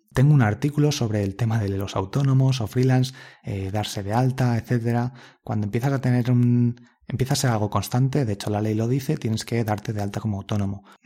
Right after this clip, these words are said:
No hay, no dice nada de los ingresos, pero bueno, lo normal es que cuando empiezas a conseguir de forma más asidua unos ciertos ingreso-, ingresos,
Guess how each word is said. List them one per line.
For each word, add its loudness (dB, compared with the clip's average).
No 0
hay, 2
no 2
dice 2
nada 2
de 2
los -4
ingresos, -2
pero -4
bueno, 2
lo -2
normal 0
es -2
que -2
cuando 2
empiezas -4
a 0
conseguir -2
de -4
forma 0
más 0
asidua 0
unos 0
ciertos -4
ingreso-, -2
ingresos, -2